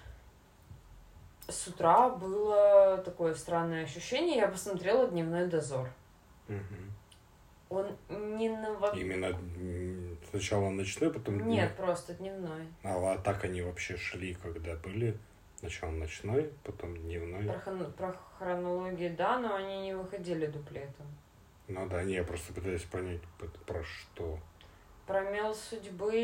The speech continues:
Speaker 1: и гостиницу «Космос».
Speaker 2: А, это он, все, да, я понял.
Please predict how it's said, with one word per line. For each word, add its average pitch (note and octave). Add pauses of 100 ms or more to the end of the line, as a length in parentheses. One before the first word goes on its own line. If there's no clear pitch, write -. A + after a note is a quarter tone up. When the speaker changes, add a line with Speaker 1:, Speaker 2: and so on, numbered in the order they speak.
Speaker 1:
и G3+
гостиницу F#3+
«Космос». E3+
Speaker 2:
А, A#2+
это F#2+
он, F#2
все, E2
да, D#2+
я E2
понял. E2